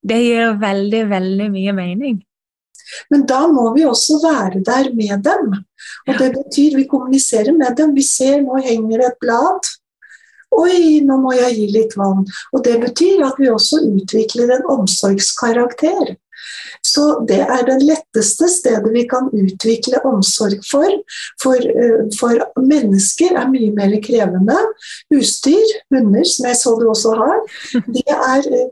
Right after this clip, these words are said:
Speaker 2: litt mindre krevende, men minst krevende er planter.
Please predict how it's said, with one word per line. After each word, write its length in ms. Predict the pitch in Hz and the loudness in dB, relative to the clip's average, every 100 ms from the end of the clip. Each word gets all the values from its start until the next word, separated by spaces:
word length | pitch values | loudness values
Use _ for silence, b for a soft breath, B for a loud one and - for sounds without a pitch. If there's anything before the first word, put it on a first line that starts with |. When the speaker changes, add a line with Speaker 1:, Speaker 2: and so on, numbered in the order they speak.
| _ - | _ -4
Speaker 2:
litt 400 | 226 208 202 - | -2 -2 -4 -4
mindre 400 | 220 214 226 240 | -2 0 0 -2
krevende, 480 | 233 247 233 247 359 311 | -2 -2 0 0 2 4
men 240 | 285 262 | 2 2
minst 540 | 269 370 480 480 - - | 2 2 0 -2 -6 -2
krevende 400 | 370 226 190 196 | 0 2 0 0
er 140 | 269 | -2
planter. 420 | 302 220 196 302 | -2 -2 -4 -4